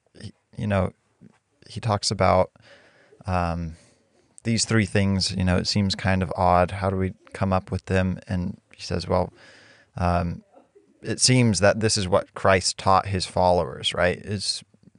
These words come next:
all three of these things he mentioned at some point in his ministry were important parts of keeping up this new kind of life. You know, he led by example as well, um, in all three of them,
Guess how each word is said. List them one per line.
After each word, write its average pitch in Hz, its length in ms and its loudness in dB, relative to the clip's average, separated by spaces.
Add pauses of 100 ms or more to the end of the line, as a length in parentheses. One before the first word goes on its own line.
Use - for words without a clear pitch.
(200)
all 101 160 6
three 110 220 2
of 90 120 2
these 92 220 -2
things 90 300 -2
he 92 120 -2
mentioned 92 580 0
at 82 160 -6
some 98 200 0
point 92 380 -2
in 87 160 -2
his 85 340 0 (600)
ministry 104 720 2 (680)
were 107 280 4
important 95 480 2
parts 95 340 2
of 87 280 -6 (220)
keeping 98 420 -4
up 95 320 0
this 104 240 -2
new 107 260 4
kind 95 300 -2
of 92 100 -8
life. 101 400 0
You - 80 -4
know, 95 160 0
he 107 140 -2
led 104 180 4
by 104 180 4
example 104 480 0
as 92 120 -6
well, 92 320 2 (360)
um, 90 340 -2
in 101 180 -2
all 92 180 4
three 120 280 -2
of - 140 -6
them, - 260 -14